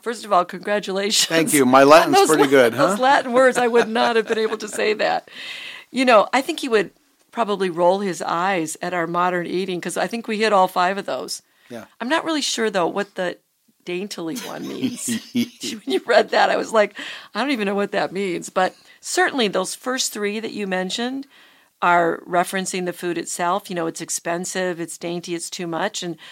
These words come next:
Speaker 1: boy, that could be kind of convicting in terms of how we, how much money we spend on meals when we
Speaker 2: Mm-hmm.
Speaker 1: eat out, couldn't
Speaker 2: Mm-hmm.
Speaker 1: it?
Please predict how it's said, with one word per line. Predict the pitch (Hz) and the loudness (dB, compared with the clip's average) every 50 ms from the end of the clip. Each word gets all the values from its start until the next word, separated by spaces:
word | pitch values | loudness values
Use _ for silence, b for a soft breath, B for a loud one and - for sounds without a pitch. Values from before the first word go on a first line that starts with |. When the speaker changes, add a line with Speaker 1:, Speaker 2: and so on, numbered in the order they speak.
| B B B B B B B B | B B B B B B B B
Speaker 1:
boy, | - 240 | 0 2
that | 247 294 320 320 | 2 2 2 2
could | - 349 - | -2 -6 -4
be | 311 269 | -4 -4
kind | - 226 220 196 190 | -2 -2 -2 -2 -2
of | 185 | -4
convicting | - 185 175 160 185 190 - - 175 170 170 | -6 -6 -6 -6 -6 -8 -8 -8 -8 -6 -6
in | 170 160 | -6 -6
terms | 185 175 175 165 175 | -6 -8 -6 -6 -6
of | 175 170 | -6 -4
how | 170 180 170 165 | -4 -2 -2 -2
we, | 170 170 170 170 - - | -2 -2 -2 -4 -6 -8
how | 180 175 | -12 -10
much | 165 170 165 - | -10 -10 -10 -10
money | 175 170 170 165 | -10 -10 -10 -10
we | 165 160 | -10 -12
spend | - - 170 170 165 | -12 -12 -10 -10 -10
on | 175 - - | -10 -10 -10
meals | - - 143 - - - | -10 -10 -10 -10 -10 -10
when | - - | -12 -12
we | - - | -12 -10
Speaker 2:
Mm-hmm. | - - | -10 -10
Speaker 1:
eat | 170 175 | -10 -8
out, | 165 165 156 - - | -8 -8 -8 -10 -10
couldn't | - 165 175 165 165 | -12 -10 -10 -8 -8
Speaker 2:
Mm-hmm. | 165 - | -10 -10
Speaker 1:
it? | - - | -12 -14